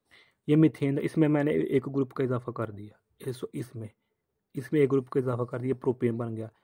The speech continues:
आगे इसमें मज़ीद एक group का इजाफा कर दिया, तो ये ब्यू-, butane बन गया, ये butane बन गया।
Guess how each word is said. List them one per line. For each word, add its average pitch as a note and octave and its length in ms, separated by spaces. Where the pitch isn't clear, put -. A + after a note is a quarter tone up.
आगे C#3 220
इसमें D3 340
मज़ीद C3+ 280
एक D#3 240
group C3+ 260
का C#3 80
इजाफा B2+ 240
कर B2+ 120
दिया, B2 120
तो C3+ 120
ये C3 100
ब्यू-, B2+ 240
butane A#2+ 540
बन A#2 140
गया, G2 240
ये C#3+ 160
butane C3 440
बन C3 180
गया। B2+ 180